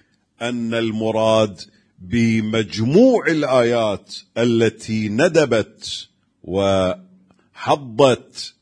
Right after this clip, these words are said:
وحرضت وحثت على التدبر، من أجل ماذا؟ التفكر،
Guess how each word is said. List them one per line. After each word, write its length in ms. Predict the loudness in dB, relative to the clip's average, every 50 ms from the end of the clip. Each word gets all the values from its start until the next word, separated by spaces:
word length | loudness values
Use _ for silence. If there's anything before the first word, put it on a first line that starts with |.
| _
وحرضت 1300 | -10 -8 -8 -8 -4 -4 -4 -4 -4 -8 -4 0 0 0 2 4 2 2 0 -2 -12 -16 -16 -16 -16 _ _ _ _ _ _ _ _ _ _ _ _ _ -10
وحثت 1400 | -4 0 2 4 4 4 4 2 0 -2 -2 -2 -2 -2 -2 -2 -6 -2 2 4 4 4 2 0 -10 -18 -18 _ _ -4
على 200 | -2 0 0 0
التدبر، 920 | -2 -4 -2 -2 -2 0 0 -2 -2 -4 -2 0 0 0 0 -2 -4 -10 -18 _ _ _ _ _ _ _ _ _ _ _ _
من 100 | -8 -4
أجل 280 | -4 -2 -2 -2 -2 -2
ماذا؟ 440 | 0 0 -2 -2 -2 -6 -8 -8 -12 _ _ _ _ _ _ _ _ _ _ _ _ -4
التفكر، 1040 | -4 -4 0 2 0 2 4 2 0 0 -2 -12 -2 0 2 2 2 0 0 -4